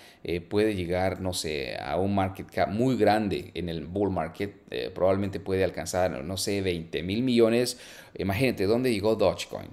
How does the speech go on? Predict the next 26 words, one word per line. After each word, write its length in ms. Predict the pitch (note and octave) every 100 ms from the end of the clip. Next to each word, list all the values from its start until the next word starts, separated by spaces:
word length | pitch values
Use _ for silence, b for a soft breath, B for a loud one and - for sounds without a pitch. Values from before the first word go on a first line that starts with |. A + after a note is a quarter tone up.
| -
¿Dónde 260 | - G#2+ B2
llegó 240 | A2+ G#2
Shiba? 560 | G2+ - G2+ E2+ - - - - -
¿Dónde 300 | G#2 A#2+ A#2+
llegó, 640 | G#2 F#2 G2+ G#2+ G#2+ G2+ G2+ B B B
eh, 760 | - D#2+ D2+ C2+ A#1 A1 G1+ - -
pues, 140 | F2+ F2+
dónde 220 | B2 C#3
ha 80 | D3
llegado 440 | A#2 G#2+ G#2+ G2+
Pepe? 300 | C3 - F#2
Que 320 | - D#2+ C#2 - _ -
Caspa 380 | - G#2+ G2+ G2+
también 320 | F2+ F#2 G2+
ha 120 | - G2+
llegado 420 | F#2 F2 F#2+ D#2+
ahí. 360 | F#2 C3+ F2+ - _ _
Pepe 200 | A#2 D3+
no 120 | D3
tiene 180 | - A#2+
ningún 240 | A#2 B2
valor, 540 | G2+ D2+ C3+ F#2+ - - _ _ _
pero 160 | D2+
también 380 | D#2 F#2 G2+ A#2
este 300 | A#2 C3 -
sí, 300 | A#2 A2+ A2